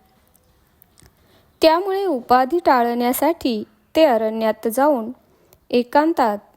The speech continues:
ईशचिंतन करू लागले. ते दिवसा बल्लाळाच्या वनात जात व रात्री गावात येऊन हरिकीर्तन करत. एकदा दोन महिने झाले तरी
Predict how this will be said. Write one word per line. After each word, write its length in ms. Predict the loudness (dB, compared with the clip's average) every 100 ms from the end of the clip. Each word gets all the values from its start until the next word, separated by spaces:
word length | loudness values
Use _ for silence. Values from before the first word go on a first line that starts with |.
| _ -2
ईशचिंतन 840 | 0 0 -2 -2 0 2 0 -2 -6 -18 -6
करू 240 | 0 2 2
लागले. 440 | 0 0 -4 -6 -8 _ _ _ _ _ _ _ -20 _ _
ते 80 | 0
दिवसा 480 | 2 0 0 2 2
बल्लाळाच्या 760 | 4 4 4 4 2 0 0
वनात 340 | 0 -2 -2 -4 -4
जात 340 | -4 -4 -10 -20 _ _ _ _
व 80 | 0
रात्री 600 | 2 2 0 0 0 -2 -8 _ _ _ _ -4 0
गावात 400 | 2 0 -2 2
येऊन 340 | 2 2 -2 -8 -14
हरिकीर्तन 880 | -2 2 2 2 0 -2 0 0 0
करत. 420 | 2 2 2 -4 -16 _ _ _ _ _ _ _ _ _ _ _ _ _ _ 0
एकदा 340 | 0 2 2
दोन 380 | 2 2 2 2
महिने 440 | 0 0 2 0 2
झाले 420 | 0 0 -2 -4 -12 _
तरी 200 | 2 2